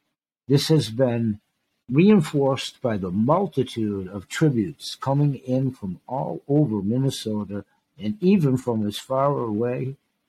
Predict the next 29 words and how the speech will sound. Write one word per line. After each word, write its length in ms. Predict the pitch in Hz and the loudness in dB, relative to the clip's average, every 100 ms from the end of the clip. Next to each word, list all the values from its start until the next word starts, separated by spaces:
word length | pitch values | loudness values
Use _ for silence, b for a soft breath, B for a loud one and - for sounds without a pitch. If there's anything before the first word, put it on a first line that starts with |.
| _ _ _ _ - | _ _ _ _ -10
as 300 | 85 80 - - | -8 -8 -8 -8
Texas." 720 | - 147 151 - 73 - - - _ _ | 0 0 0 -8 -8 -10 -12 -14 _ _
That's 320 | 95 95 - | -6 -6 -6
Gary 400 | 107 104 113 120 | -2 2 4 4
K. 300 | 113 127 120 | 2 0 0
Koss, 560 | 107 117 113 110 - - _ _ _ | -2 -2 0 -2 -6 -12 _ _ _
my 140 | 98 92 | -4 0
new 200 | 110 170 | 4 4
friend, 440 | 151 117 117 117 - _ _ _ _ _ _ _ 87 | 4 -2 0 -4 -8 _ _ _ _ _ _ _ -10
definite 680 | 117 160 156 151 123 110 - _ _ _ _ _ _ _ _ - | 2 2 4 2 2 -2 -8 _ _ _ _ _ _ _ _ -10
war 320 | 92 123 127 | -2 4 4
historian, 880 | 110 107 - 123 117 104 92 92 85 _ _ _ _ _ _ _ _ _ - | 2 -4 0 2 2 2 -2 -4 -8 _ _ _ _ _ _ _ _ _ -2
author 420 | 104 113 120 113 | 0 2 0 0
of 140 | 98 101 | -2 -2
this 220 | 139 - | -2 0
article, 560 | 110 107 95 104 101 - _ _ _ - | 0 0 -4 -6 -6 -8 _ _ _ -10
and 120 | 90 | -4
I'll 100 | 95 | -4
be 180 | 82 92 | -2 -2
reading 440 | 95 110 101 92 | 2 2 2 0
many 260 | 110 131 123 | 2 2 2
more 500 | 120 117 113 90 80 _ _ _ | 2 0 0 -4 -10 _ _ _
that 200 | 85 82 | -12 -12
he's 340 | 76 98 98 - | -6 -4 -4 -4
been 180 | 101 | -8
so 240 | 98 - 131 | -4 0 0
gracious 640 | 110 92 - 92 - - | 0 -2 -2 -4 -8 -10
in 140 | 101 95 | -6 -6
forthcoming. 800 | - 104 92 - 107 101 90 | -4 -6 -6 -6 -2 -2 -2